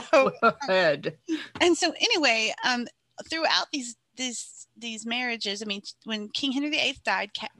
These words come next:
Speaker 2: Catherine was still alive. So
Speaker 1: Uh-huh.
Speaker 2: then she went and married the guy she'd been in love with, Thomas Seymour. And throughout all this time, Catherine had never been able to get pregnant, so she didn't think she was gonna be able to have any children. And
Speaker 1: Okay.
Speaker 2: all of a sudden, boom, she's pregnant with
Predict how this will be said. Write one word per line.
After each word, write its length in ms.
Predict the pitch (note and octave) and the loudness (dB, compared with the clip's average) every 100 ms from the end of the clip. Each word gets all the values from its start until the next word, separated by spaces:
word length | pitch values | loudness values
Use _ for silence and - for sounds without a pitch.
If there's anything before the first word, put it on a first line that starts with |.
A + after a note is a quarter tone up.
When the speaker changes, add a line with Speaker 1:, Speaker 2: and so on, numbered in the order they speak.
| - | -20
Speaker 2:
Catherine 360 | - G#3+ G#3 A#3+ | -14 -12 -10 -8
was 100 | A3 | -8
still 240 | - G#3+ | -6 -4
alive. 420 | A#3+ F3+ E3 F#3 - - - F3 | -2 -2 -4 -6 -10 -14 -10 -4
So 120 | B3 | -4
Speaker 1:
Uh-huh. 60 | B3 | -2
Speaker 2:
then 260 | C4+ F4+ F#4 | -2 -4 0
she 240 | - A#3 | -2 0
went 200 | G#3 - | -4 -4
and 80 | B3 | -4
married 300 | G3+ G3 G#3+ | -4 -4 -8
the 60 | |
guy 180 | G3+ F3 | -2 -2
she'd 200 | F#3 G#3+ | 0 -4
been 120 | G3+ | -4
in 120 | B3 A#3+ | -6 -6
love 180 | D#3+ | -6
with, 180 | F3 G#3 | -8 -10
Thomas 300 | - B3 G3+ | -8 -8 -6
Seymour. 540 | - G#4 A#3+ G2 G#2 - - - - - - | -4 -4 -6 -10 -12 -12 -14 -16 -16 -10 0
And 360 | B3+ A#3+ A#3 | 2 2 0
throughout 300 | A3+ D4+ G4 - | -4 -2 -2 -2
all 80 | B3 | -4
this 160 | A3+ - | -4 -6
time, 360 | - D4 B3 | -6 -6 -6
Catherine 380 | A#3+ A#3 A#3+ A#3 | -6 -8 -8 -6
had 80 | G#3+ | -6
never 180 | G#3 A3 | -6 -6
been 140 | F#3+ | -6
able 180 | G#3 F4 | -4 -4
to 60 | C4 | -4
get 140 | - | -4
pregnant, 400 | - F3 F#3 G#3 | -4 -6 -6 -6
so 100 | A3+ | -2
she 140 | - | -2
didn't 200 | C4+ - | -2 -6
think 160 | A3+ B3+ | -4 0
she 120 | - | 0
was 100 | G3 | -2
gonna 140 | G3+ F#3+ | -10 -8
be 140 | F#3+ | -6
able 120 | F3 | -6
to 60 | F#3 | -4
have 180 | F#3+ F3+ | -6 -6
any 140 | E3 | -6
children. 680 | - C#4+ D4+ G3+ - - A3 - - - | -4 -2 -4 -6 -6 -8 -14 -16 -12 -6
And 120 | A3+ | -2
Speaker 1:
Okay. 160 | A3+ G#3+ | -2 -2
Speaker 2:
all 220 | G3 G#3+ | -2 -2
of 60 | A#3+ | -4
a 80 | F#4+ | -4
sudden, 440 | - G3 G#3 C#4+ D4 D5+ | -2 -4 -2 -4 0 0
boom, 260 | C4 E3+ G#3+ | -2 -6 -4
she's 300 | - - G4 | 0 2 0
pregnant 540 | - - F#3 G3+ B3 | -4 -8 -6 -6 -8
with 160 | - | -8